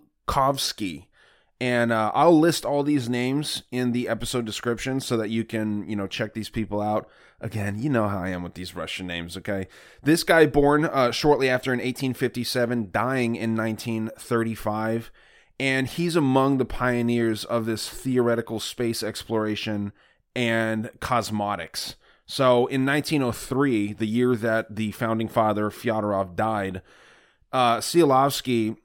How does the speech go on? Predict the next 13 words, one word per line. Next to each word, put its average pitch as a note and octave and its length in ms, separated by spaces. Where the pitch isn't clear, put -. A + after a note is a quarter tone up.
published D3+ 460
the C#3 100
first D3 380
serious C3 340
scientific A#2+ 540
work A2 240
on G2+ 160
space A2+ 380
travel, G2+ 400
which, G#2 200
along A2 520
with C#3+ 160
his A#2+ 200